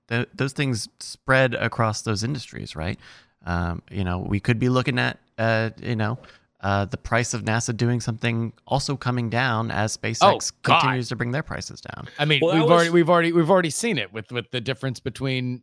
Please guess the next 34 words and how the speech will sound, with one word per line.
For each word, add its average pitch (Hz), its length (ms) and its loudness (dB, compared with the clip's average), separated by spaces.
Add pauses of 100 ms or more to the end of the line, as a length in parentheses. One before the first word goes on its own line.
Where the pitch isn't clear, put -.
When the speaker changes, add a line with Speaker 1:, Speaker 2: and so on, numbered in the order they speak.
Speaker 2:
I 135 80 -6
mean, 127 240 -6 (540)
when 147 220 2
we 208 120 4
started, 147 640 2
one 147 120 2
of 147 60 -2
the 131 60 -6
canonical 139 680 0
issues 120 420 -4
that 113 140 -8
we 117 80 -6
talked 127 300 -2
about 110 180 -2
on 110 160 -2
this 113 160 -4
podcast 117 580 -2
from, 110 220 -8
from, 110 380 -8
uh, 113 180 -6
oh, 120 160 -6
oh 127 160 2
so 120 200 0
many 107 240 -2
years 175 280 2
ago 110 400 0 (480)
was 143 600 2
the 123 320 -4
kind 117 240 -4
of 127 80 -8
fork 110 400 -6
in 135 80 0
the 139 100 0
road 107 460 -2